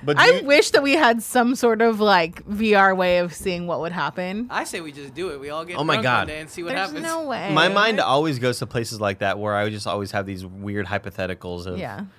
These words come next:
Speaker 1: what would the world be like if, you know?
Speaker 2: Mm-hmm.
Speaker 1: Like, one of my, the thoughts I always have is,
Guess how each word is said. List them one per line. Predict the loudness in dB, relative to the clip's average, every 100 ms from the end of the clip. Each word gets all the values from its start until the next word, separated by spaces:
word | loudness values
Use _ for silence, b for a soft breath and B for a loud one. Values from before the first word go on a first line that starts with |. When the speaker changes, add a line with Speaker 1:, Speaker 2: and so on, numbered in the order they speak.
| b b
Speaker 1:
what | -4 -2 0
would | -2
the | 0
world | 0 0
be | -2
like | -2 -2 -4
if, | -4 -4 -6 -20 _
you | -10
know? | -6 -6 -8 -10
Speaker 2:
Mm-hmm. | -8 -8 -8 -10 -14 _ _
Speaker 1:
Like, | -4
one | 0 2
of | 4
my, | 2 0 -6
the | -8
thoughts | -2 0 2
I | 2 2
always | 2 0 2
have | 2 2
is, | -2 -6 -10